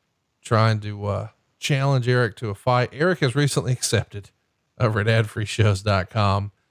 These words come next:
And it is kinda funny that even though he never had a contract, he did have a terrible W C W theme song. He winds up bouncing around the indies from ninety-five to ninety-seven, including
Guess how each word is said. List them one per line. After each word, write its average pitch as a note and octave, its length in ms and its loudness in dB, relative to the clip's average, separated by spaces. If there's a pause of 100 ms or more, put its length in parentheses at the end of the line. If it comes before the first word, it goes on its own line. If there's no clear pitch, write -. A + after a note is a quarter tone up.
(340)
And F3+ 120 2
it A3+ 60 0
is E4+ 120 0
kinda G#3 220 0
funny F#3+ 300 0
that A#2+ 140 0
even F3+ 220 0
though F3 120 0
he C#3 100 0
never C#3+ 300 0
had D#3+ 140 2
a C#3+ 40 -4
contract, D#3 560 -2
he B2 100 -4
did D3 200 0
have C#3 220 0
a G#2+ 100 -2
terrible D3 600 0
W B2 300 0
C B2 140 -4
W A#2 280 0
theme A#2+ 300 0
song. F#2 400 -4 (800)
He C3+ 80 -2
winds E3 300 0
up D#3 100 0
bouncing D3+ 340 0
around C#3+ 260 0
the B2+ 180 0
indies D3+ 280 0
from A#2 160 -6
ninety-five C#3 760 0
to B2 100 -8
ninety-seven, C#3+ 840 0
including D#3+ 640 -2